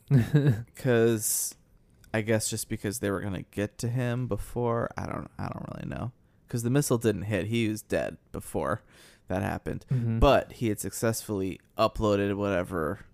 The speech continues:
Speaker 2: he was gonna upload. So there was a little bait and switch at the end where Finch and, you don't know if Finch or Reese are gonna, is gonna, like, take the bullet,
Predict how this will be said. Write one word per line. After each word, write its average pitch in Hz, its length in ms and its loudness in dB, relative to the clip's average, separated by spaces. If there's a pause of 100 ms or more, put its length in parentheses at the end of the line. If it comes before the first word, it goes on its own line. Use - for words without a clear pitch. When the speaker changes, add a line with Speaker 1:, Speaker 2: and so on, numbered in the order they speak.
(800)
Speaker 2:
he - 120 -12
was 98 120 -8
gonna - 240 -8
upload. - 520 -8
So - 140 -2
there 120 80 6
was 120 100 2
a 120 40 0
little 117 200 4
bait 101 260 2
and 101 120 -6
switch - 360 -2
at 104 80 -4
the 101 160 -2
end 98 280 -4
where 104 180 -4
Finch - 420 -4
and, 104 220 -4 (580)
you 117 80 0
don't 123 220 4
know 113 200 6
if 101 80 2
Finch - 600 -2
or 101 180 -2
Reese 107 480 -4
are 101 140 -6
gonna, 98 160 -6 (180)
is 101 160 -10
gonna, 95 280 -8 (440)
like, - 320 -12
take - 240 -8
the - 60 -10
bullet, 76 440 -6